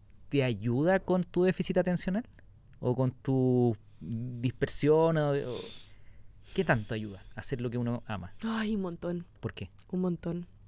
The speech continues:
Speaker 2: A mí me ha llevado también todo esto a un viaje reflexivo,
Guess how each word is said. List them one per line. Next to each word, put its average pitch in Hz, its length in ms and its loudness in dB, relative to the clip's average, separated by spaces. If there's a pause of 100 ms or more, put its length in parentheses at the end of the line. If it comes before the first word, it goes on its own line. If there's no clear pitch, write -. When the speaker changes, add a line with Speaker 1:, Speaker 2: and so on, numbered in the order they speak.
(800)
Speaker 2:
A 185 40 -2
mí 202 80 6
me 208 80 8
ha 202 40 8
llevado 202 260 8
también 208 360 6
todo 214 140 4
esto 269 220 6
a 262 80 8
un 202 100 8
viaje 208 200 4
reflexivo, 233 760 4